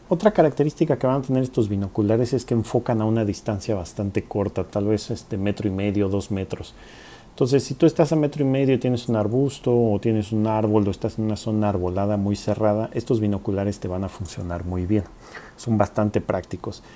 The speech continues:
El hecho de que sean de ocho por cuarenta y dos, pues el, el, el diámetro no es tan grande como los diez por cincuenta, ¿sí? Y te reduce bastante el peso. Sin embargo, hoy con los recubrimientos que les ponen a los lentes y todo lo demás, eso permite tener imágenes muy claras y muy nítidas.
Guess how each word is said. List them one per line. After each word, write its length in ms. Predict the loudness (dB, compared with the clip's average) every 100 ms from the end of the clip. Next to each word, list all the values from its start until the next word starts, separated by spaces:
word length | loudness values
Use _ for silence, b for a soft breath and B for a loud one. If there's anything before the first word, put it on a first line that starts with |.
| B B 4
El 120 | 6
hecho 220 | 8 8
de 140 | 8
que 100 | 6
sean 320 | 2 4 4 8
de 100 | 8
ocho 280 | 8 4
por 240 | -2 0 2
cuarenta 400 | 4 4 4 4
y 40 |
dos, 280 | 6 4 2
pues 260 | 0 0 4
el, 280 | 4 4
el, 240 | 2 0 2
el 200 | 2 4
diámetro 540 | 4 4 2 2 2
no 160 | 2 2
es 160 | 0
tan 340 | -4 -4 2 4
grande 480 | 4 4 4 2 0
como 260 | -2 -2
los 220 | -2 -2
diez 180 | 0 0
por 200 | 0 -4
cincuenta, 580 | 0 -2 2 2 2 -4 B B B B B -20 -20 -20 -20 -20 -20 -20 -20
¿sí? 340 | -8 0 0 2
Y 300 | 4 8 8
te 140 | 8
reduce 460 | 8 8 8 6 2
bastante 600 | 4 2 4 4 6 6
el 100 | 6
peso. 300 | 6 2 2
Sin 180 | 2 4
embargo, 420 | 6 6 6 4
hoy 200 | 6 6
con 220 | 6 4
los 160 | 4 4
recubrimientos 720 | 2 4 4 6 4 4 0
que 120 | 2 2
les 180 | 2
ponen 380 | 0 0 2 2
a 60 | 0
los 220 | -2 -2
lentes 480 | 0 2 2 0 0
y 20 |
todo 240 | -2 0 2
lo 160 | 2
demás, 340 | 2 0 -2 -4
eso 200 | -4 -2
permite 460 | -2 -2 -2 0 0
tener 320 | 0 -2 -2
imágenes 480 | -2 -2 -4 -4 -2
muy 180 | 0
claras 480 | 0 0 0 0 -4
y 40 | -4
muy 180 | -4
nítidas. 560 | -4 -4 -6 -8 -8 -16